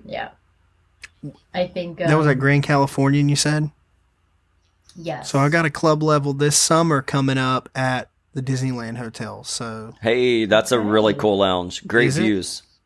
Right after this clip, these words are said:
Speaker 3: Yep.
Speaker 2: And
Speaker 3: When you're
Speaker 2: just in a
Speaker 3: there,
Speaker 2: week. Go ahead.
Speaker 3: ask 'em, ask 'em to tour, see if they'll tour you any of the, uh, suites if they're not occupied.
Speaker 2: Hmm.
Speaker 3: On that same floor, they've got the,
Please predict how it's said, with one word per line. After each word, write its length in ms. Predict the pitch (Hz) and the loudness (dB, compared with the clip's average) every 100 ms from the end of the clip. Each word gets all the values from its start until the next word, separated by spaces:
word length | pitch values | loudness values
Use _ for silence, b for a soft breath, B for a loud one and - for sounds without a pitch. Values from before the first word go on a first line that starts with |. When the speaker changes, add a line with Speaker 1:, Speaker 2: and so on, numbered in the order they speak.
| _ _ _ _ _ _ | _ _ _ _ _ _
Speaker 3:
Yep. 200 | 101 117 | 0 0
Speaker 2:
And 240 | 131 131 | 0 -2
Speaker 3:
When 100 | 107 117 | -2 2
you're 100 | 135 | 2
Speaker 2:
just 140 | 151 | 4
in 100 | 131 | 4
a 20 | |
Speaker 3:
there, 200 | 127 110 | 4 2
Speaker 2:
week. 380 | 170 190 104 - _ _ _ _ _ _ | -2 -8 -14 -20 _ _ _ _ _ _
Go 120 | 135 | -12
ahead. 260 | 131 135 202 | -10 -10 2
Speaker 3:
ask 260 | 104 123 120 | 2 2 -4
'em, 200 | 113 98 _ | -6 -8 _
ask 260 | 107 117 - | 2 2 2
'em 120 | 127 | 0
to 140 | 117 110 | 2 0
tour, 680 | - 120 117 113 104 98 - _ | 0 2 4 4 2 0 -8 _
see 160 | - 120 | -2 -2
if 100 | - | 2
they'll 120 | 123 | 0
tour 320 | - 113 113 | 2 2 4
you 240 | 107 104 101 | 4 2 2
any 180 | 101 98 | 2 0
of 120 | 92 | 0
the, 160 | 98 | 2
uh, 120 | 92 90 | 4 2
suites 540 | - 104 107 90 - | -2 0 0 0 -6
if 100 | 90 | -4
they're 100 | 98 | 0
not 140 | 92 90 | 2 2
occupied. 520 | 92 101 107 101 101 - _ _ _ - | 0 -2 2 2 0 -10 _ _ _ -4
Speaker 2:
Hmm. 500 | 185 269 185 117 110 _ _ _ _ _ _ _ _ _ _ _ _ | 0 0 0 -2 -8 _ _ _ _ _ _ _ _ _ _ _ _
Speaker 3:
On 160 | 107 117 | 2 4
that 180 | 113 | 2
same 280 | - 117 113 | 2 0 0
floor, 320 | - 113 107 | -2 2 2
they've 200 | 98 98 | 2 0
got 220 | - 101 | 2 0
the, 100 | 98 | 0